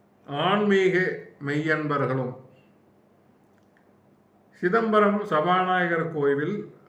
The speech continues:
வடக்கு வாசல் நவலிங்கம் சன்னதிக்கு மாலை சாயரட்ச காலத்திற்கு முன் சென்று அமர்ந்து அங்கு வரக்கூடிய சித்த புருஷர்களை குருவாக ஏற்று அவர்களிடம் உங்களது பிரார்த்தனைகளை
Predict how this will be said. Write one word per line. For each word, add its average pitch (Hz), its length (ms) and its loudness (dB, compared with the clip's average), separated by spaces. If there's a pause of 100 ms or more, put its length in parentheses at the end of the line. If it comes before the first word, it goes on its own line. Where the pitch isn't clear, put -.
(100)
வடக்கு 202 560 2
வாசல் 165 500 2 (280)
நவலிங்கம் 170 800 -2
சன்னதிக்கு 147 920 -8 (320)
மாலை 196 760 2 (120)
சாயரட்ச 190 960 0
காலத்திற்கு 165 800 -6
முன் 202 340 -2
சென்று 165 460 -4
அமர்ந்து 160 800 -4 (1000)
அங்கு 165 400 0
வரக்கூடிய 180 640 0
சித்த 170 340 -4
புருஷர்களை 165 760 -2
குருவாக 156 600 -2
ஏற்று 151 480 0 (400)
அவர்களிடம் 180 840 2 (600)
உங்களது 156 500 -2
பிரார்த்தனைகளை 156 880 -2